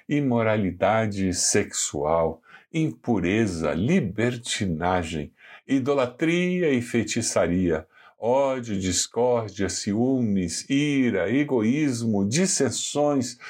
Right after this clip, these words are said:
facções e inveja, embriaguez, orgias e coisas semelhantes.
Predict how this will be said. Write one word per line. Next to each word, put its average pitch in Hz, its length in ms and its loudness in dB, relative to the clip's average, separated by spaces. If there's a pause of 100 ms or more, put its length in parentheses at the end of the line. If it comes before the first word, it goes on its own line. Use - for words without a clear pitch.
(180)
facções 170 1080 0
e 117 60 4
inveja, 98 720 0 (320)
embriaguez, 151 1120 0
orgias 143 840 0
e 170 60 -2
coisas 180 400 0
semelhantes. 175 840 0